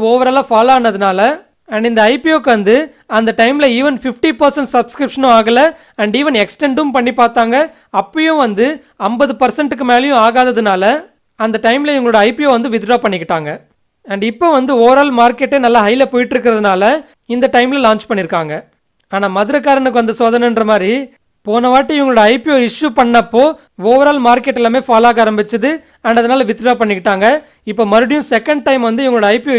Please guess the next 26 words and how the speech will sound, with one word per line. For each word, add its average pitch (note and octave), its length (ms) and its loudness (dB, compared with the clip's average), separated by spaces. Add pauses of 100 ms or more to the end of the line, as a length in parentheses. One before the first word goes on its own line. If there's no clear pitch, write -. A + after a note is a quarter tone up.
இஷ்யூ D4 260 -6
பண்றப்போ, A3 440 0 (180)
அதாவது A3 260 -4
ஃபர்ஸ்ட் A3 260 -2 (100)
டே B3+ 40 4 (100)
இன்னைக்கே B3+ 380 0
பாத்தீங்கன்னா A3+ 360 0 (400)
மறுபடியும் B3 320 0
மார்க்கெட் A#3+ 400 0
overall-ஆ A#3 340 2
ஃபால் G#3 180 2
ஆக F#3 140 -4
ஆரம்பிச்சிருக்கு. E3 480 -8 (680)
இது G#3 100 -2 (120)
ஆண்டனி C4+ 380 -2
வேஸ்ட் B3 300 0
ஐ A3 40 2 (120)
பி B3+ 80 2
ஓட G#3+ 180 2
ராசின்னு A#3+ 380 0
நினைக்கிறேன். A3 360 -2 (420)
எப்பப்பெல்லாம் B3 420 -2
இவங்க B3+ 240 2
ஐ - 100 0
பி C#4 120 -2
ஓல A#3+ 100 2